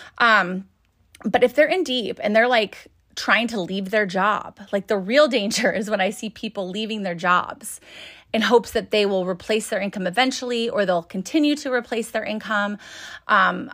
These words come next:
I've had so many people that are like, "I hit this rank and then I could never hit it again." And I'm like, "Well, you're not the only person." Like, it's really hard to continue the rat race of constantly getting new customers and clients and all of that. And I've, I've talked about that in my other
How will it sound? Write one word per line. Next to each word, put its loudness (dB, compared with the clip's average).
I've 4
had 0
so 0
many -4
people -6
that 2
are 4
like, 2
"I -2
hit -6
this -2
rank 2
and -4
then -2
I -2
could -8
never 0
hit -4
it -4
again." -2
And -4
I'm -4
like, -4
"Well, -2
you're 0
not 0
the -6
only -4
person." -4
Like, -8
it's -12
really 0
hard -4
to -16
continue -6
the 2
rat 4
race -2
of -2
constantly -2
getting -4
new -4
customers -8
and -8
clients -6
and -8
all -6
of -8
that. -2
And -8
I've, 2
I've 2
talked -8
about -4
that -4
in -12
my -8
other -8